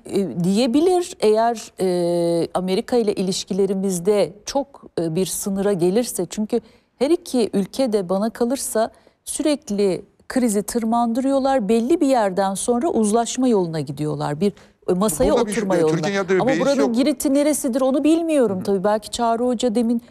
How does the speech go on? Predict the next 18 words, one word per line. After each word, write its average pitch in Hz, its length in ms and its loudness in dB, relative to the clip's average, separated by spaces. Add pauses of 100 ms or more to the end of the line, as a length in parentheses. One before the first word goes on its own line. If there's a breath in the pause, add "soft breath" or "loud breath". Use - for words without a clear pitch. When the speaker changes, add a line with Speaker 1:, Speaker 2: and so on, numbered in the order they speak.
(160)
Speaker 1:
"Ben 208 220 2
biliyorum." 254 460 2
dedi. 214 160 2
Ona 214 220 2
soralım 202 460 0
hani. 185 240 -2 (240 loud breath)
Hakikaten 240 540 -2
onu 226 480 2
bilmiyorum. 220 640 2 (800 loud breath)
Siz 233 260 -6
bir 226 40 -4
şey 285 220 -2
dediniz 240 300 -2
ama 285 160 -2
sözünüzü 220 440 -4
kestim. 190 460 -8
Ne 233 120 -2
dediniz? 220 580 -8